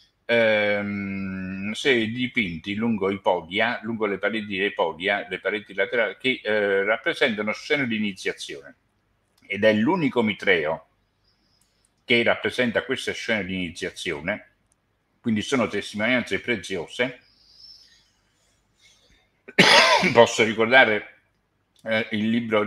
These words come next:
eh, del, del, eh, dello studioso olandese Vermaseren,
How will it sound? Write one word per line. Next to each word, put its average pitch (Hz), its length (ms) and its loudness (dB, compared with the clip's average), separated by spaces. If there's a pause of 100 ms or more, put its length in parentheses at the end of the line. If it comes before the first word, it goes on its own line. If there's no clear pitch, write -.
(120)
eh, 98 220 0
del, 95 500 -2
del, 92 240 -6
eh, 85 800 -4
dello 92 220 -8
studioso 101 840 -2
olandese 98 580 -4
Vermaseren, 92 960 -2